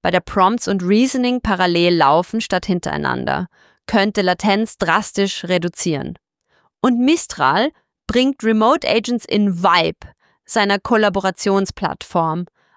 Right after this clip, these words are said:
Auch sie springen auf den Agentzug auf. Zum Abschluss noch ein Gedanke,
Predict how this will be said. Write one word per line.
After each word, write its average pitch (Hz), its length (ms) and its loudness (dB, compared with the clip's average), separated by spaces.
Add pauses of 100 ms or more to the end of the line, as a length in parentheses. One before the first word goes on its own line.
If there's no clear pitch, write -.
Auch 214 160 0
sie 320 300 2
springen 294 420 0
auf - 140 -2
den 202 120 -4
Agentzug 190 640 -2
auf. 78 340 0 (680)
Zum - 140 -2
Abschluss - 380 0
noch 349 100 0
ein 220 220 0
Gedanke, 190 500 -2